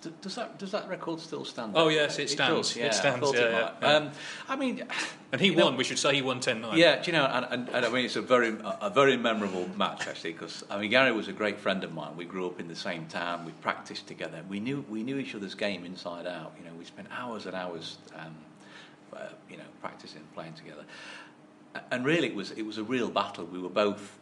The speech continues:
Speaker 1: you know, on that top
Speaker 2: <laughs>
Speaker 1: thirty-two
Speaker 2: Mm.
Speaker 1: of, of our career. You
Speaker 2: I
Speaker 1: know,
Speaker 2: should
Speaker 1: we
Speaker 2: say this was the final qualifying round of the World Championship,
Speaker 1: It, it,
Speaker 2: so it was really important
Speaker 1: it
Speaker 2: as well.
Speaker 1: was.
Speaker 2: Yeah.
Speaker 1: It was.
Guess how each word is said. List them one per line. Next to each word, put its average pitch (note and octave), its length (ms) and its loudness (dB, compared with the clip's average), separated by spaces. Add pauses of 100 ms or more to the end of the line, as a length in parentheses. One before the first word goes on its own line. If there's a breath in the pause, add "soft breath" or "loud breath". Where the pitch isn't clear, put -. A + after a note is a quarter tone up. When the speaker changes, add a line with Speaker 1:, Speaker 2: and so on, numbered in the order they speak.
Speaker 1:
you G2+ 60 -6
know, F2 160 -2
on F2 100 -6
that F2+ 200 -4
top - 220 -2
Speaker 2:
<laughs> - 0 -
Speaker 1:
thirty-two F#2+ 640 -2
Speaker 2:
Mm. G2+ 280 -6
Speaker 1:
of, F#2 120 -8
of F#2+ 160 -8
our F2 140 0
career. F#2+ 440 -2
You F2+ 60 -4
Speaker 2:
I - 40 -4
Speaker 1:
know, - 60 0
Speaker 2:
should - 140 4
Speaker 1:
we - 60 2
Speaker 2:
say E3+ 120 6
this D#3 160 2
was C3 100 -4
the C3 80 -6
final C#3+ 340 0
qualifying B2 460 2
round A2 120 0
of G#2+ 40 -2
the G#2+ 80 0
World A2 160 0
Championship, B2+ 320 4
Speaker 1:
It, D3+ 40 6
it, D#3 40 2
Speaker 2:
so D#3+ 80 6
it C#3 40 6
was C#3 120 0
really D#3 260 4
important C#3+ 360 4
Speaker 1:
it E3+ 40 8
Speaker 2:
as E3 100 4
well. F3 200 8
Speaker 1:
was. C3+ 120 2
Speaker 2:
Yeah. B2 100 -2
Speaker 1:
It B2+ 40 -2
was. B2+ 180 0